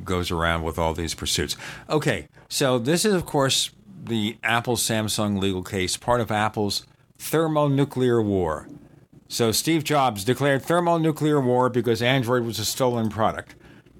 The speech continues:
And everyone takes Steve Jobs seriously, but Steve Jobs famously exaggerated.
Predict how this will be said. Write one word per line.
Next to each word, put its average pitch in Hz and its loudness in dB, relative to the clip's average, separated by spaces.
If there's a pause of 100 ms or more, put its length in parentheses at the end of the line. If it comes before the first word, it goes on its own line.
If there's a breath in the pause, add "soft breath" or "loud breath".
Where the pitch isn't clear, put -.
(140)
And 135 2
everyone 196 0
takes - 0
Steve 170 0
Jobs 143 0
seriously, 120 0 (320 loud breath)
but 139 -2
Steve 233 2
Jobs 170 2
famously 170 2
exaggerated. 139 0